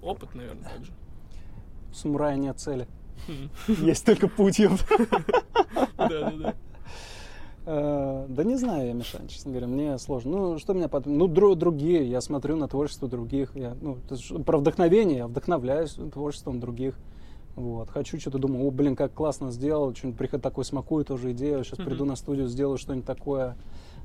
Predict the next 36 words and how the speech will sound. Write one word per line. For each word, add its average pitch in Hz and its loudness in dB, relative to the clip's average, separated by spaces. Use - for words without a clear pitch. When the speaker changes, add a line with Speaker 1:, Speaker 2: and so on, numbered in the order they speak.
Speaker 2:
Ну, 131 -2
как-то, 143 -2
я 170 8
говорю, 160 6
стихийно 220 6
сложились 160 4
обстоятельства, 151 0
что - -8
вот - -10
меня 143 0
уперло 131 0
в 117 -2
музон. 117 -4
Раньше 151 2
мы 143 2
ездили 139 2
и 117 -2
читали 143 0
с 117 -2
тобой 120 -4
эти, 117 -10
как 123 -8
бы, 120 -8
ты, - -4
м, 135 -2
пошел 135 -2
в - -10
шмотки 160 0
в 214 -8
какой-то - -6
момент, 123 -4
э, 135 -4
я 120 0
почему-то 135 -2
остался 127 -2
здесь, 117 -4